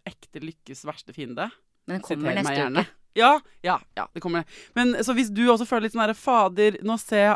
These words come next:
Speaker 1: alt, eh, støvet vi ikke har sett hele vinteren», og min, hvis du får litt den der vårbluesen, eh, samtidig som du føler at du burde være høy på livet, og så ting i vinduskarmen og alt det der, ehm, da er det flere av oss. <laughs> Og så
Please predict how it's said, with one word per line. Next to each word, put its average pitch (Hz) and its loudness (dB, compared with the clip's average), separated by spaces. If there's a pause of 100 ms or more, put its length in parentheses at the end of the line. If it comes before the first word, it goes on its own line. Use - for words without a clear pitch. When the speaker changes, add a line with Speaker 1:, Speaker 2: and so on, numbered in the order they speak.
(140)
Speaker 1:
alt, 190 -6
eh, 196 -4
støvet 165 -4
vi 190 -2
ikke - -8
har 160 -6
sett 165 -8
hele 151 -8
vinteren», 151 -6
og 156 -2
min, 170 -6 (480)
hvis 214 -8
du 247 -4
får 233 -2
litt 226 -4
den 214 -2
der 202 -2
vårbluesen, 185 -4 (380)
eh, 196 -6
samtidig 196 -6
som 208 -4
du 202 -8
føler 147 -2
at - -20
du 165 -8
burde 160 -6
være 165 -4
høy 147 -6
på 160 -12
livet, 143 -2
og 151 -6
så 139 -8 (100)
ting 143 -6
i 139 -6
vinduskarmen 131 -8
og 123 -8
alt - -18
det 135 -4
der, - -10
ehm, 185 -4 (160)
da 208 4 (480)
er 165 -6
det 180 -10
flere 151 -10
av 196 -8
oss. - -18 (200)
<laughs> - -12
Og 220 -2
så 208 -2